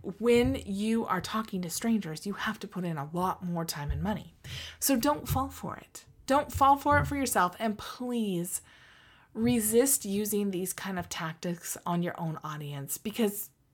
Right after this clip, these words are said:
what happens is after a while, people just know that you're blowing smoke, right? They're like, "Meh, don't believe it. There's clearly something that I'm not being told," because no matter how hard I implement these, these, uh, practices, it's not working.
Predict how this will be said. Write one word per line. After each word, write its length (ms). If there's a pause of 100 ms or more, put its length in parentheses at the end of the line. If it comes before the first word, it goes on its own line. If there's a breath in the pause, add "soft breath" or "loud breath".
(220)
what 200
happens 640
is 320 (200)
after 260
a 40
while, 240
people 280
just 300
know 200
that 160
you're 140
blowing 380
smoke, 520 (140)
right? 340 (420 loud breath)
They're 100
like, 260
"Meh, 220 (200)
don't 220
believe 320
it. 280
There's 720
clearly 440
something 420
that 160
I'm 160
not 200
being 180
told," 340 (420 loud breath)
because 360
no 80
matter 260
how 280
hard 460
I 120
implement 560
these, 500 (260)
these, 520
uh, 160
practices, 600
it's 180
not 220
working. 360